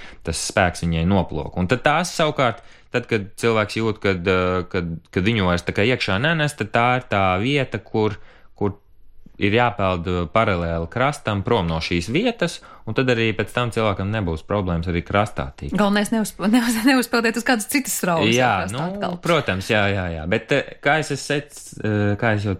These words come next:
Speaker 1: teicu, eh, šī parādība vairāk, nu, teiksim, ja mēs runājam par, par mūsu ūdeņiem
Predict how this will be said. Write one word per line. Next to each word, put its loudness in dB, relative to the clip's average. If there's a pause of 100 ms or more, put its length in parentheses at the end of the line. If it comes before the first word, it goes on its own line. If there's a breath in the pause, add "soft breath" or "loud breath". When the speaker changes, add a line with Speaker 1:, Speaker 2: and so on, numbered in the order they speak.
(120)
Speaker 1:
teicu, 2 (480 loud breath)
eh, 2 (640)
šī 0 (100)
parādība 2
vairāk, 0
nu, -2
teiksim, 0
ja 2
mēs -2
runājam 2
par, 0 (100)
par 0
mūsu 0
ūdeņiem 0